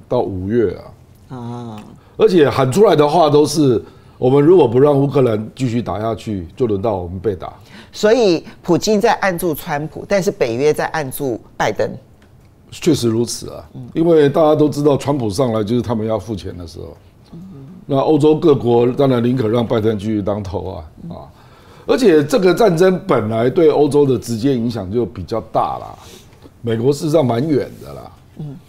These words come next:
Speaker 1: 那欧洲人事实上那个唇亡齿寒哦，至少那条线到德国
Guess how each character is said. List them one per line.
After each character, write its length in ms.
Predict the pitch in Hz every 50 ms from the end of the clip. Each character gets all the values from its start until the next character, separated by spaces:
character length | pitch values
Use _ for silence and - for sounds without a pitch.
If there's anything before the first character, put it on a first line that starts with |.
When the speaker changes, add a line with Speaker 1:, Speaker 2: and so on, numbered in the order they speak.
| - - - - - _
Speaker 1:
那 140 | - 208
欧 260 | 196 185 185 196 208 185
洲 200 | - 214 220 202
人 200 | 165 147 147 165
事 140 | 143 165
实 60 | 165 156
上 120 | 156 156
那 80 | 156 160
个 140 | 151 143 131
唇 240 | - - 123 127 135
亡 240 | 135 131 139 156
齿 320 | 139 - - 107 104 101 101
寒 260 | 95 101 104 101 104
哦， 200 | 120 113 101 98 95
至 220 | - 220 202 151
少 480 | 117 - - 113 110 107 95 87 82 - - - - _ _ _ _ -
那 120 | - 190
条 180 | 143 143 131 143
线 340 | 135 - - 170 139 127 113
到 160 | 147 131 110
德 240 | 92 - 120 113 117
国 480 | 113 - 110 107 98 95 92 - -